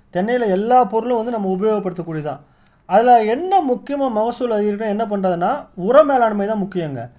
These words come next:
ஏன்னா உரம் வந்து தென்னைக்கு முக்கியமானது. பதினாறு வகையான ஊட்டச்சத்துக்கள் வந்து இருக்குது. பயிருக்கு தேவை வந்து பதினாறு வகையான ஊட்டச்சத்துக்கள்.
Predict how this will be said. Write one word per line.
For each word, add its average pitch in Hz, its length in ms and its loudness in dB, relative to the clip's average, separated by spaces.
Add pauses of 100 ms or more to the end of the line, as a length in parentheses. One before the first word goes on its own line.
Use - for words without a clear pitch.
(360)
ஏன்னா 214 160 -2
உரம் 247 380 2
வந்து 277 200 -4
தென்னைக்கு 226 380 -4
முக்கியமானது. 185 640 -4 (640)
பதினாறு 285 500 4
வகையான 240 580 2 (1500)
ஊட்டச்சத்துக்கள் 220 680 -4
வந்து 262 600 0 (240)
இருக்குது. 196 440 -2
பயிருக்கு 208 440 -2
தேவை 202 280 2
வந்து 196 240 -2
பதினாறு 220 500 2
வகையான 190 340 -2
ஊட்டச்சத்துக்கள். 185 760 -6